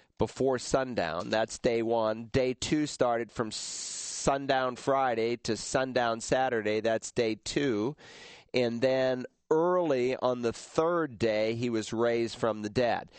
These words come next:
And so I say that to say that what we see in a physical day, God manifests in, in his ultimate prophetic calendar.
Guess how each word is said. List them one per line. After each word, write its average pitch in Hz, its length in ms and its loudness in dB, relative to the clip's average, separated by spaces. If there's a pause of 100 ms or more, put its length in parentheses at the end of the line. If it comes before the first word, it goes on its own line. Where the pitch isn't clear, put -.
(280)
And 135 140 0
so 143 160 2
I 131 100 2
say 196 440 0
that 110 420 0 (160)
to 139 560 0
say 139 480 0
that 127 420 2 (380)
what 139 240 2
we 143 120 0
see 151 260 0
in 127 100 0
a 120 40 0
physical 165 600 0
day, 120 300 2
God 127 340 0
manifests 127 640 0
in, 117 260 -2 (120)
in 123 180 0
his 123 260 0
ultimate 123 460 0
prophetic 113 540 0
calendar. 139 640 0